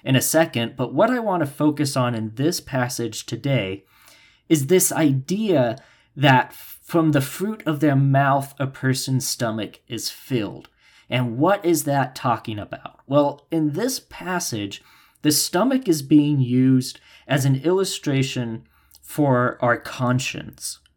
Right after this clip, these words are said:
It's saying that whatever words we speak out, that we're gonna hear those words and we're gonna have to live with those words. And so if we are speaking out life, then we can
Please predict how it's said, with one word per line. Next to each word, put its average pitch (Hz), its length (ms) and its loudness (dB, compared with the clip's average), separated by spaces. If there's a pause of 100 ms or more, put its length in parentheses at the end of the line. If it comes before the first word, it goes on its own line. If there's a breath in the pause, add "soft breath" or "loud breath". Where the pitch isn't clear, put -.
(500)
It's 135 160 -2
saying 165 400 0
that 135 260 2 (240 soft breath)
whatever 185 480 2
words 156 480 4
we 139 160 2
speak 143 500 2
out, 127 380 0 (640)
that 135 180 2
we're 220 140 0
gonna 233 240 0
hear 226 480 -4
those 143 280 0
words 117 280 -2
and 123 100 0
we're 151 80 2
gonna 180 180 -2
have 165 280 -10
to 160 100 0
live 139 560 6 (140)
with 127 260 0
those 110 320 -2
words. 92 600 -8 (920)
And 143 160 4
so 170 280 2
if 160 260 -2
we 160 140 6
are 147 80 2
speaking 220 720 -4
out 139 400 -2 (100)
life, 120 680 0 (640)
then 160 160 4
we 165 140 12
can 147 400 0